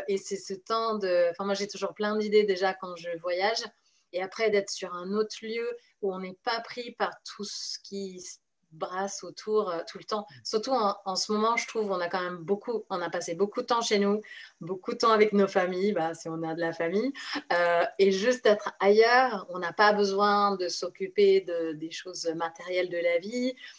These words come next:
Speaker 1: on a besoin de s'occuper de personne d'autre que de nous, euh, être à notre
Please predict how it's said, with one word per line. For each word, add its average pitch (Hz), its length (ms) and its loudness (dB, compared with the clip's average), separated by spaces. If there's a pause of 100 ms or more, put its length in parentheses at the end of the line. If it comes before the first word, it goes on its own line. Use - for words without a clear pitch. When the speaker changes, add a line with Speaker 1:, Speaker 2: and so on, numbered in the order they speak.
(160)
Speaker 1:
on 185 120 -4
a 185 80 0
besoin 180 340 -4
de 165 140 -2
s'occuper 180 440 -6
de 175 120 -4
personne 220 360 2
d'autre - 240 -2
que 226 100 -2
de 202 220 2
nous, 233 240 0 (380)
euh, 170 40 -4 (220)
être 190 260 -2
à 175 100 -6
notre 180 320 -10